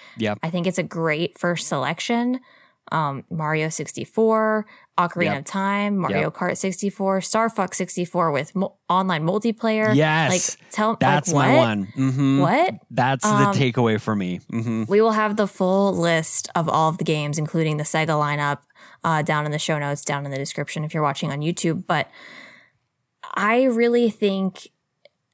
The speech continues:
Speaker 2: us paying for it is going to benefit us. I
Speaker 1: Well, and there's a
Speaker 2: just
Speaker 1: choice. If you don't like it, you don't really have to pay
Speaker 2: You don't have
Speaker 1: for
Speaker 2: to
Speaker 1: it.
Speaker 2: pay for it.
Speaker 1: You know, if you don't,
Speaker 2: Mm-hmm.
Speaker 1: if those games don't,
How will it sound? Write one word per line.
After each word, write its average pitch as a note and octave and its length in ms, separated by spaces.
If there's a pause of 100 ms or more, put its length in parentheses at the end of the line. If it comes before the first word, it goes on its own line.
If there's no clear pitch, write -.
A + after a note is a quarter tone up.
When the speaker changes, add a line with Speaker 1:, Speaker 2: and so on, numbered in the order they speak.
(140)
Speaker 2:
us F3+ 300
paying D3+ 480
for G3 300
it G#3+ 340
is F3 140
going D#3 400
to C#3+ 800 (260)
benefit C#3+ 440
us. - 500 (540)
I E3+ 80
Speaker 1:
Well, D#3+ 100
and E3+ 80
there's E3 160
a - 60
Speaker 2:
just - 60
Speaker 1:
choice. A3 540 (280)
If C#3 140
you D#3+ 80
don't G3+ 240
like D3+ 300
it, B2 160
you A#2 140
don't C#3+ 200
really C3+ 240
have G#2+ 340
to F3 80
pay G#3 120
Speaker 2:
You G#3+ 60
don't G3+ 80
have A#3 120
Speaker 1:
for G3+ 100
Speaker 2:
to B3 60
Speaker 1:
it. C#4 40
Speaker 2:
pay D#4+ 120
for - 180
it. - 60
Speaker 1:
You D3 60
know, D3 120
if - 80
you - 60
don't, F#3 160
Speaker 2:
Mm-hmm. A3 80
Speaker 1:
if C3 80
those D3+ 280
games C3+ 360
don't, A#2+ 340